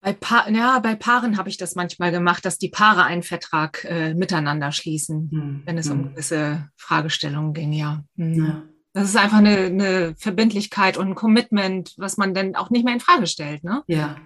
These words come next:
Speaker 2: genau.
Speaker 1: Also da, da, da gibt's dann einfach kein Vertun, es gibt keine Diskussion darüber. Vertrag ist Vertrag und so wird es
Speaker 2: Hm.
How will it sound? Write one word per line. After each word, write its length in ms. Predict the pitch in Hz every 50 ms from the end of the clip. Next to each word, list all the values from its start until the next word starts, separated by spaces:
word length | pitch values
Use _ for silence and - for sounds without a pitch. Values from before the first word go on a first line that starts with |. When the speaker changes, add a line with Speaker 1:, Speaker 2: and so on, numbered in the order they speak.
| _ _ _ -
Speaker 2:
genau. 120 | - 165
Speaker 1:
Also 140 | 151 196 208
da, 240 | 185 190 202 202 190
da, 360 | 190 - 202 196 196 190 196
da 140 | 190 - 196
gibt's 220 | 185 220 226 -
dann 140 | - 247 220
einfach 380 | - 208 208 240 - 262 240 -
kein 400 | - - 226 220 220 226 233 220
Vertun, 480 | - 233 214 214 - 254 247 262 311 359 403 494 _ _ _ _
es 120 | - - -
gibt 120 | 220 208
keine 220 | - 233 220 220 240
Diskussion 520 | 240 277 - - 302 294 - 247 226 226
darüber. 640 | 226 220 226 240 233 214 220 226 226 233 233 233 220 _ _ _ _ _ _ _ _ _ _ _ _ _
Vertrag 340 | - 208 202 - 196 220 -
ist 100 | 233 -
Vertrag 420 | - 254 - - 220 208 202 202
und 100 | - 190
so 120 | - 190 185
wird 120 | 196 -
es 60 | 190 175
Speaker 2:
Hm. 60 | 170